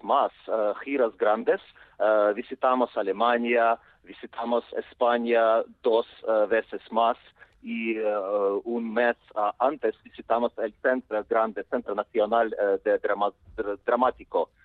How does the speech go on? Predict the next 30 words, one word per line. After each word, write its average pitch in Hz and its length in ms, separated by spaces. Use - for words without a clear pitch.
en 107 140
Madrid 107 340
y 113 140
hablamos 117 560
con, 123 380
eh, 110 220
Cambio. 120 520
No 135 160
solo 151 300
en 117 80
este - 200
momento 110 460
hablamos 107 460
de 101 80
problemas, 101 560
eh, 98 380
de 95 100
Ucrania, 131 520
pero 120 640
ponemos 135 500
nuevas 113 480
rutas 120 360
y 127 80
nuevos 110 400
como 101 400
enlaces, 98 560
eh, 101 260
para 113 400
crear 104 500
algo 107 560